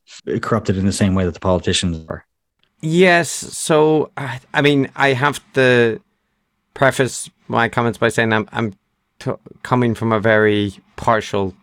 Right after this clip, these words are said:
Speaker 2: perspective, right? Because I'm only mainly <laughs> interacting with students and my family and, you know, the, like, follow the, the media to some extent, but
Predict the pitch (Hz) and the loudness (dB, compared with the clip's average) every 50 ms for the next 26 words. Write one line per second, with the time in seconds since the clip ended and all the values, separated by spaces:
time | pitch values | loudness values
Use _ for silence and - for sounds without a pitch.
0 | _ - - 113 - - - 120 110 98 _ - 95 92 - - - 95 95 95 | _ -6 -6 -6 -4 -2 -2 -2 -2 -2 _ -8 -8 -8 -8 -8 -6 -6 -6 -6
1 | 95 - 107 92 - 110 98 90 - - 117 120 117 120 123 123 123 123 120 117 | -6 -10 -10 -6 -4 -4 -4 -4 -4 -2 0 0 2 2 4 4 4 4 4 4
2 | 117 113 113 110 104 98 - - _ _ _ _ - 127 127 120 120 123 113 113 | 4 4 4 2 0 -4 -8 -14 _ _ _ _ -4 -2 0 0 0 0 -2 -4
3 | 95 101 104 - - _ - 117 113 - 113 113 110 - - 110 104 101 101 - | -6 -6 -8 -10 -10 _ -6 -4 -2 0 0 -2 -2 -2 -4 -4 -2 -4 -4 -6
4 | - - - 117 107 95 107 104 95 - - 98 98 95 95 95 95 95 95 95 | -6 -4 -2 0 0 0 0 -2 -2 -4 -4 -4 -2 -2 -2 -2 -2 -2 -2 -2
5 | 92 - _ _ - - - 107 104 104 101 98 98 98 95 92 95 92 90 90 | -4 -8 _ _ -10 -4 -2 -2 0 0 0 0 0 0 0 0 0 0 0 -2
6 | 90 90 92 90 90 87 90 92 95 95 98 95 - 95 98 - - 98 101 98 | -2 -2 -2 -2 -2 -4 -6 -8 -6 -6 -6 -6 -6 -8 -14 -14 -8 -4 -2 -2
7 | 92 87 - _ - - 123 123 123 113 104 98 95 113 104 95 _ _ - 123 | -2 -2 -6 _ -2 0 0 2 2 0 -2 0 0 -2 -2 -2 _ _ -12 -10
8 | 107 101 107 104 101 104 117 120 120 104 113 104 101 104 101 - - - 120 107 | -8 -6 -2 0 2 2 4 2 4 4 4 4 4 2 0 -4 -8 -8 -6 -4
9 | - 123 113 113 107 - - - 117 110 104 95 - _ - 110 104 95 | -2 -2 -2 -2 -2 -4 -2 -2 0 0 -2 -4 -6 _ 0 0 0 -2